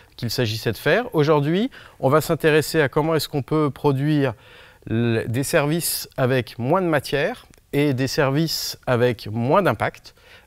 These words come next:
euh, environnementaux. Euh, et c'est ça les, le, l'objet, euh, essentiel de, de cet épisode. Alors, si on regarde de manière très schématique à quoi correspond, euh, notre, euh, métabolisme, c'est-à-dire l'ensemble des, euh,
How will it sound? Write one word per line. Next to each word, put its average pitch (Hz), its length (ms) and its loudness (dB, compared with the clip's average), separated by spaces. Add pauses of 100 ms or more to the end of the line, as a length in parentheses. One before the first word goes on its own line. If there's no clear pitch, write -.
euh, 107 120 -2
environnementaux. 113 760 -2 (400)
Euh, 101 380 2
et 113 80 -4
c'est 113 160 -2
ça 165 200 0
les, 117 280 0
le, 101 420 -2
l'objet, 117 480 0
euh, 110 240 0
essentiel 147 580 -2
de, 104 300 -4 (200)
de 127 100 -2
cet 143 200 -4
épisode. 131 360 -2 (960)
Alors, 151 280 4
si - 160 0
on 214 80 6
regarde 180 300 4
de 160 40 4
manière 156 240 2
très 214 140 0
schématique 165 520 -2
à 123 40 2
quoi 143 320 2
correspond, 131 640 -2
euh, 107 180 0
notre, 110 360 -4
euh, 101 420 2
métabolisme, 135 640 0
c'est-à-dire 110 300 0
l'ensemble 120 400 -4
des, 104 220 0
euh, 95 160 -2